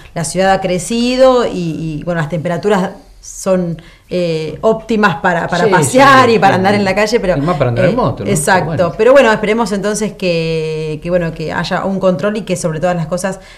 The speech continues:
Speaker 1: eh, podamos prevenir ciertas situaciones que
Speaker 2: Lo vamos a intentar, o
Speaker 1: que,
Speaker 2: sea,
Speaker 1: que luego
Speaker 2: trabajamos para
Speaker 1: lamentemos.
Speaker 2: eso, trabajamos para eso, pero, eh, yo creo que la seguridad la hacemos entre todos. O sea, no es que tenemos que parar un,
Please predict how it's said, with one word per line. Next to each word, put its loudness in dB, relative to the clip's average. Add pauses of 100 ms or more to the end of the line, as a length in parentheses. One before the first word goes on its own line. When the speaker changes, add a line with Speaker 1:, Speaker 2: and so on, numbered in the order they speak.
(120)
Speaker 1:
eh, -2
podamos -2
prevenir 0 (160)
ciertas -6
situaciones -6
que -6 (220)
Speaker 2:
Lo -8
vamos -2
a -2
intentar, 0
o 0
Speaker 1:
que, 2
Speaker 2:
sea, 0
Speaker 1:
que 0
luego 6
Speaker 2:
trabajamos 4
para 4
Speaker 1:
lamentemos. 6
Speaker 2:
eso, -4
trabajamos -2
para 0
eso, -4 (400)
pero, 0
eh, -10 (380)
yo -10
creo -4
que -4
la -4
seguridad -4
la -2
hacemos -6
entre -10
todos. -4 (340)
O -20
sea, -10
no -4
es -4
que -12
tenemos -12
que -10
parar -6
un, -10